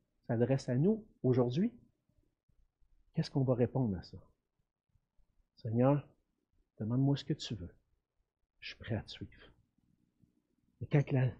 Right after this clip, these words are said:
quand ça va venir, le temps de souffrance, et peut-être des fois la moquerie, les persécutions à cause du nom de Jésus, comment tu vas réagir ? Vas-tu dire, « Ah non, là, Seigneur, tu m'en demandes trop, là.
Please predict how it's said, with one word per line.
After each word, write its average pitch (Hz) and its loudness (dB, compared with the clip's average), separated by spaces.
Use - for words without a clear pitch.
quand 139 4
ça 139 4
va 131 8
venir, 143 8
le - 0
temps 151 4
de 143 2
souffrance, - 0
et 143 10
peut-être 160 2
des 165 4
fois 170 6
la 151 8
moquerie, 160 6
les 139 8
persécutions 165 2
à 147 4
cause 170 8
du 135 2
nom 160 8
de 160 4
Jésus, 139 6
comment 196 6
tu 208 -6
vas 180 8
réagir ? 160 6
Vas-tu 135 4
dire, « 165 12
Ah 160 12
non, 160 10
là, 147 10
Seigneur, 147 6
tu 156 -2
m'en 143 8
demandes 156 8
trop, 147 8
là. 90 -6